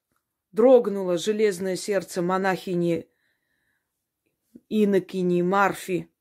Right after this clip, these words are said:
Она сказала, что отдает сына своего своей стране и благословляет на царство. И вот так вот с нуля Романовы начали отстраивать и поднимать страну.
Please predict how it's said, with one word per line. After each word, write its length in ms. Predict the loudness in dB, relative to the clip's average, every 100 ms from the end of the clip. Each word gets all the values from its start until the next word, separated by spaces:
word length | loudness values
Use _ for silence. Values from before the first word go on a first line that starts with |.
| _ _ _ _ -10
Она 200 | -4 -4
сказала, 500 | -2 -2 2 2 2
что 240 | -2 -6
отдает 540 | -6 -4 -2 0 0 -2
сына 320 | -4 -4 -4
своего 640 | -6 -2 -2 0 0 -2
своей 320 | -4 -4 -2 -4
стране 480 | -4 -2 -2 -2
и 20 | -2
благословляет 840 | -2 -2 -4 -4 0 2 0 -2
на 120 | -8
царство. 540 | -4 -4 -4 -12 -16 _ -20 -20 -20 -6
И 100 | 0
вот 340 | 4 4 2 0
так 320 | 0 0 2
вот 240 | 0 0
с 160 | -10 -6
нуля 400 | -4 0 2 2
Романовы 560 | 0 0 0 0 -2
начали 380 | -4 -4 -6 -4
отстраивать 800 | -6 -6 -10 -4 -2 -2 -2 -4
и 60 | -6
поднимать 560 | -6 -4 -4 -2 -4 -6
страну. 600 | -6 -2 -2 0 -4